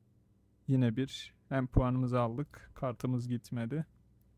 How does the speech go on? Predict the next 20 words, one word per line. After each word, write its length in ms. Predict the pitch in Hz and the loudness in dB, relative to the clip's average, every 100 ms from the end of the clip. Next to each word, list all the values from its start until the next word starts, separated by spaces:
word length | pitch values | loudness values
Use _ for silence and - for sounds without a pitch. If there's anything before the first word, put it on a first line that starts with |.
| _ _ _ _ _ _ _ _ _ _ _ _ _ _ _ _ _ _ _ _ _ _ _ _ _ _ _ _ _ _ _ _ - | _ _ _ _ _ _ _ _ _ _ _ _ _ _ _ _ _ _ _ _ _ _ _ _ _ _ _ _ _ _ _ _ 2
İki. 340 | 147 - 127 | 4 4 -2
Kartımız 560 | - 147 139 143 135 123 | 2 2 4 2 0 0
gitti 280 | 120 - 127 | -2 0 2
olsun. 340 | 123 - 120 | 2 0 -6
Puanımızı 540 | - 131 123 123 120 | -2 -2 0 -2 0
aldık. 500 | 120 110 104 - - - - - _ _ _ _ _ _ _ _ _ _ _ - | -2 -2 -8 -10 -10 -10 -14 -20 _ _ _ _ _ _ _ _ _ _ _ -10
Şimdi 440 | - 160 147 180 - | 2 4 4 2 -4
şu 220 | - 151 | 0 4
ikisine 520 | 147 - 151 156 156 | 4 4 0 2 2
tıklayamıyorum. 720 | - - 135 127 117 117 135 | 0 -4 0 2 2 0 -2
Şu 160 | 147 135 | -2 0
ikisine 340 | 131 - 160 | 0 -2 -4
tıklayamıyorum. 680 | 147 - 143 127 123 139 175 | -4 -6 -4 0 0 0 0
Ve 60 | 151 | 0
şurada 280 | - 147 151 | 0 0 0
üç 300 | 196 - - | -2 -4 0
tane 260 | 135 143 | 2 2
tıklayamadığım 720 | - - 135 131 123 117 139 143 | -2 -4 0 2 2 0 2 2
yer 220 | 131 - | 2 0
kaldı. 380 | 113 113 113 | -4 -4 -6